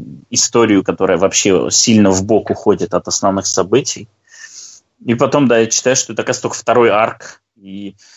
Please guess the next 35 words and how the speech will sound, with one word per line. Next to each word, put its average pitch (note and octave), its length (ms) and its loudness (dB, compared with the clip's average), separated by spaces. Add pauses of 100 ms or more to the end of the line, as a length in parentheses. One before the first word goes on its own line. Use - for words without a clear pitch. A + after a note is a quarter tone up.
(560)
и - 80 -18
тогда, - 420 -4
и, D#3+ 100 0
и D#3 180 -6
название D#3+ 460 2
в - 60 -6
таком D3+ 320 -4
случае C#3 720 -4
совершенно B2+ 540 0
теряет A#2+ 300 2
свой A2+ 200 -4
смысл, - 460 -4
потому G#2 320 -6
что - 240 -2
вот G#2+ 180 -2
эти A#2 140 0
вот A2+ 180 0
Seven A#2+ 400 2
to A#2+ 160 2
Eternity, D#3+ 640 2
которые A2 480 0
через A2 340 -6
два A2+ 240 2
номера, A2 540 2 (180)
или G#2 120 -14
там G2+ 140 -4
к - 100 -16
третьему B2 420 0
номеру A2 320 2
их G#2 100 -2
становится A#2 480 0
уже G#2 200 0
пятеро, F2+ 520 -4 (720)
ну, A#2 240 -4
странно, C#3 640 0